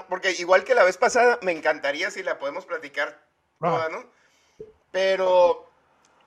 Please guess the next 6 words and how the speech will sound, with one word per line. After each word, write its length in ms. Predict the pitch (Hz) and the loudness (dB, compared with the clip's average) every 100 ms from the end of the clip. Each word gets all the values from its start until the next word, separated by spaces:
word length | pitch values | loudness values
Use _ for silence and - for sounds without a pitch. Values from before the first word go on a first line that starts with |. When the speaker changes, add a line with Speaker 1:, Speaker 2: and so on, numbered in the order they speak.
| _ _ _ _ _ _ _ - | _ _ _ _ _ _ _ -4
Speaker 1:
esta 420 | 233 240 - 302 | -2 0 0 0
película, 760 | 214 202 247 233 233 220 214 208 _ _ _ _ _ _ _ _ - 143 | -2 -4 -10 -10 -6 -6 -6 -10 _ _ _ _ _ _ _ _ -20 -10
yo, 240 | 175 220 190 | -6 -6 -6
yo 160 | 214 | -8
no 120 | 226 220 | -6 -6
sé, 440 | 190 202 208 _ | -6 -6 -10 _